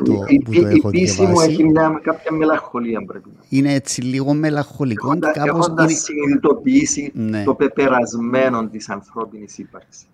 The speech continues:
Speaker 1: Μμμ.
Speaker 2: Έχω επίγνωση με αυτού του γεγονότος.
Speaker 1: Λοιπόν, θα
Speaker 2: Γι'
Speaker 1: χαρώ
Speaker 2: αυτόν
Speaker 1: πολύ
Speaker 2: ίσως, γι'
Speaker 1: να
Speaker 2: αυτόν,
Speaker 1: σας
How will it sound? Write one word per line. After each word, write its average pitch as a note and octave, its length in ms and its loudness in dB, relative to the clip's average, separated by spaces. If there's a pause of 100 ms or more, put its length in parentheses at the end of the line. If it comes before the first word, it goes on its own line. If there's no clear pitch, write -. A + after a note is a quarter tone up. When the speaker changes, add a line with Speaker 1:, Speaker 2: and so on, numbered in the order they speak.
(580)
Speaker 1:
Μμμ. A2+ 280 -6 (180)
Speaker 2:
Έχω D3+ 140 -10
επίγνωση B2 640 -4
με F#2+ 140 -14
αυτού - 200 -20
του - 180 -20
γεγονότος. - 640 -20 (300)
Speaker 1:
Λοιπόν, A2 180 -8
θα G#2+ 140 -10
Speaker 2:
Γι' A#2 60 -10
Speaker 1:
χαρώ A2 180 -2
Speaker 2:
αυτόν C3+ 200 2
Speaker 1:
πολύ C3 80 -6
Speaker 2:
ίσως, C#3 140 -8 (440)
γι' B2 80 -2
Speaker 1:
να B2 60 -2
Speaker 2:
αυτόν, B2 180 0
Speaker 1:
σας C#3+ 40 4